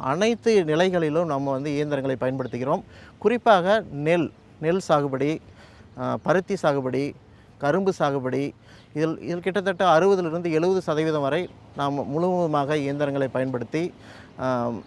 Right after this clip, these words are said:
உளவியல் சம்பந்தமான, சாகுபடி சம்பந்தமான நிலைகளை கையாளுகிறோம்.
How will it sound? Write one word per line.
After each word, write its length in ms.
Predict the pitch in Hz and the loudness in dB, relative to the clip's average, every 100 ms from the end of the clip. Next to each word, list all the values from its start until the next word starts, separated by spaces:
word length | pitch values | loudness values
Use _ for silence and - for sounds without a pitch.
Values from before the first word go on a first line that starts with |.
| - - | -18 -16
உளவியல் 360 | 139 165 190 180 | -2 2 2 2
சம்பந்தமான, 720 | 160 143 147 139 135 135 147 - - - - | -2 -4 -2 -2 -2 -2 -4 -6 -16 -20 -2
சாகுபடி 680 | 160 165 202 185 175 165 139 | 4 6 4 2 0 0 -2
சம்பந்தமான 520 | - 143 143 143 135 | -4 -6 -2 0 0
நிலைகளை 420 | 127 143 139 139 | 0 0 2 0
கையாளுகிறோம். 580 | 131 127 131 120 120 165 | 0 0 0 -2 0 -2